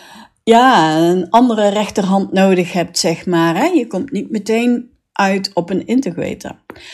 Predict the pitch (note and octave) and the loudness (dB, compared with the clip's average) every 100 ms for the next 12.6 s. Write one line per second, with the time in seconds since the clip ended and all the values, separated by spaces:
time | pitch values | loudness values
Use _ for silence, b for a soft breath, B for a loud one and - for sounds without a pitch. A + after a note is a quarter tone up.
0 | B B B _ _ _ G3+ D3 - - | B B B _ _ _ -2 0 -4 0
1 | B3+ C#4 A3 C#4+ - G3 G#3 A#3 D4+ C#4+ | 4 4 4 -2 -2 -2 0 2 0 -2
2 | - C4+ B3 A#3+ A#3 A#3 A3 G3 F#3 F#3 | -2 0 2 4 4 0 -2 -2 0 -2
3 | E3+ G3 B3+ G#3 F3+ - C#3 G3+ - F3+ | -4 -2 -2 -2 -4 -6 -4 -4 -2 -2
4 | E3+ C3+ F3 F3 F3+ F3+ F#3 E3 A#3 A#3 | 0 -2 -4 -4 -4 -6 -8 -4 -4 -2
5 | G#3+ G#3+ - G3+ F#3+ F3 E3+ E3+ F#3 F#3 | -4 -6 -6 -6 -6 -4 -2 -2 -4 -6
6 | F#3 D#3+ - - - D#3+ F#3 G3+ F3+ E3 | -6 -6 -6 -10 -14 -6 -2 -2 0 0
7 | D3 - - - F3 - F#3 D#3 C#3 - | -2 -4 -8 -14 -16 -8 -4 -4 -6 -12
8 | - B B B - A3+ B3+ C4 A3+ A3 | -20 B B B -8 -4 -4 0 2 2
9 | A3 - - _ F#3 - - G3+ G3 F#3+ | -2 -10 -20 _ -12 -8 -4 -4 -4 -8
10 | G3 F3+ - G#3 G3+ - F#3+ G3 G3 F#3+ | -6 -6 -2 -2 -2 -4 -4 -4 -4 -4
11 | F3+ - F#3 - F#3+ F#3 - F3 E3+ G3 | -4 -6 -8 -8 -6 -6 -6 -8 -8 -8
12 | F3 E3 - A3+ G#3 - | -6 -6 -2 -2 -2 -8